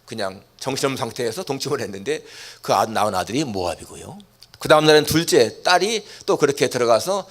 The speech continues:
동침을 했는데, 낳은 아들이 벤암미예요. 이 암몬은 바로 벤암미, 이 둘째 딸의 후손들입니다. 예. 그들은 바로 이스라엘 동쪽 국경에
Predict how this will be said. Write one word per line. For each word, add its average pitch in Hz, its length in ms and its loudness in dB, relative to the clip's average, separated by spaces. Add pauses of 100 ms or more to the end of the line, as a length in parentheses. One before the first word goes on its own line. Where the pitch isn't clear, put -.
(100)
동침을 113 340 -2
했는데, 104 500 -2 (100)
낳은 107 240 2
아들이 104 360 -6 (100)
벤암미예요. 90 920 -8 (600)
이 160 120 2
암몬은 147 460 4
바로 127 220 4
벤암미, 107 540 -2
이 120 80 -8
둘째 160 460 -4
딸의 190 420 -2 (180)
후손들입니다. 117 720 -4 (1200)
예. - 40 -16 (640)
그들은 190 280 4
바로 175 320 8
이스라엘 170 840 4
동쪽 190 500 0
국경에 143 580 0